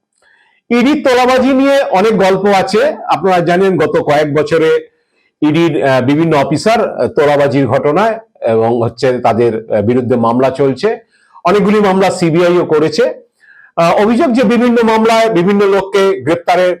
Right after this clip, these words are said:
আহ, করা হবে বা গ্রেপ্তার করে ফাঁসিয়ে দেওয়া হবে, এইসব ভয় দেখিয়ে ইডি তাদের কাছ থেকে মোটা টাকা আদায় করার অভিযোগ রয়েছে ইডির অফিসারদের বিরুদ্ধে।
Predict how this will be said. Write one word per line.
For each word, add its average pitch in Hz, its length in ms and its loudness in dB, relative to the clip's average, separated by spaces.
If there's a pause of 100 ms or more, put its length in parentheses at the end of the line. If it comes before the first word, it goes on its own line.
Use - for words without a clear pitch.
আহ, 139 100 0
করা 160 260 0
হবে 160 300 0
বা 143 260 0 (400)
গ্রেপ্তার 147 320 0
করে 156 180 0
ফাঁসিয়ে 151 380 -2
দেওয়া 147 160 2
হবে, 147 420 0 (120)
এইসব 147 300 0
ভয় 139 200 0
দেখিয়ে 147 300 0 (120)
ইডি 135 420 0 (220)
তাদের 143 280 0
কাছ 131 200 -2
থেকে 131 180 0
মোটা 127 280 0
টাকা 127 240 0
আদায় 117 480 0
করার 117 260 0 (160)
অভিযোগ 113 520 -2
রয়েছে 139 260 0
ইডির 123 280 0
অফিসারদের 131 500 -4
বিরুদ্ধে। 147 380 -4